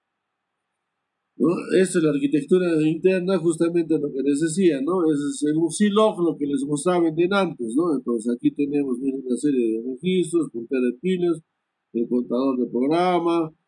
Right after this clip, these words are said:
cuál es el siguiente programa a ejecutar, incremento, decremento de direcciones, eh, buffer de direcciones, decodificador de instrucciones,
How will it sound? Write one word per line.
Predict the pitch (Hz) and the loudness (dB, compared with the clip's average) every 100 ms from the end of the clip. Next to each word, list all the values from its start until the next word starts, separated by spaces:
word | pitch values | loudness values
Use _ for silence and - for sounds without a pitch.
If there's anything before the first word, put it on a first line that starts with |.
| _ _ | _ _
cuál | 156 165 | 0 2
es | 147 | 2
el | 143 | 0
siguiente | 135 151 160 156 | 2 2 2 0
programa | 139 139 156 156 147 131 | 0 2 2 2 0 0
a | 123 | 0
ejecutar, | 131 123 143 175 180 185 180 | -2 0 -2 0 2 2 2
incremento, | 165 143 147 156 160 147 | 0 0 0 0 0 0
decremento | 127 123 135 156 151 135 | -2 -2 -4 -2 -2 0
de | 120 120 | 0 -2
direcciones, | 123 120 185 196 202 196 185 185 185 - _ _ _ _ _ - | -4 -2 2 2 2 0 2 2 0 -4 _ _ _ _ _ -8
eh, | - | -2
buffer | 143 143 147 123 | 0 0 0 0
de | 113 | -2
direcciones, | 117 123 127 - 202 196 190 180 175 | -2 -2 -2 2 2 2 2 2 2
decodificador | 143 139 127 127 123 135 147 151 | 0 0 0 0 -2 0 0 2
de | 139 | 0
instrucciones, | 123 139 127 - 208 208 196 190 190 185 175 | -2 -4 -2 0 2 2 0 2 2 0 -4